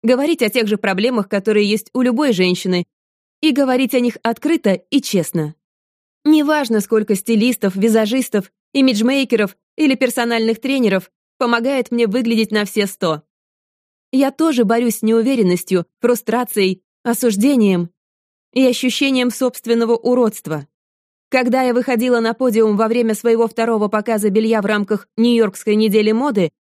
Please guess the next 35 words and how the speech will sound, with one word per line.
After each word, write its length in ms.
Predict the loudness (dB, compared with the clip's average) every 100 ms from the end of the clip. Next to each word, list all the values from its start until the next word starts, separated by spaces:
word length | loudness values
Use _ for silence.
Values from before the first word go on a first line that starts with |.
| -2
у 80 | 2
меня 280 | 2 2
был 160 | 0 0
как 200 | -2 -2
раз 200 | -2 -2
один 280 | -2 0 0
из 100 | 0
таких 380 | -2 -2 -2 0
дней. 340 | 0 0 -2 _ _ _ -4
Прямо 300 | -2 0 -2
перед 280 | -2 -4
тем, 180 | -2 -2
как 160 | -2 -4
ступить 340 | -4 -2 -2
на 140 | -2 -2
подиум 400 | -4 -2 0 0
в 60 |
одних 280 | 0 -2 -4
трусиках 460 | -4 -4 -2 -2 -2
и 80 | -2
бюстгальтере, 760 | -2 -2 -2 -2 0 0 0 -4 _ -10
смотрясь 460 | -4 -2 -2 -4
как 160 | -4 -2
воплощение 640 | -2 -2 -4 -2 -2 -2
самоутверждения, 1080 | -2 -2 0 0 -2 -2 -2 0 2 0 -4 _ _ _ -2
я 220 | 0 2
была 280 | 0 0 0
какой 360 | -2 -4 -2 -2
угодно, 560 | -2 -2 0 -2 -4 -8 _ _ _ -6
только 320 | -4 -2 0
не 100 | 2
уверенной 480 | 2 2 2 2 0
в 40 |
себе. 400 | -2 -4 -2 -4 -10 _ _ _ _ _ _
Почему? 500 | -4 0 0 0 -2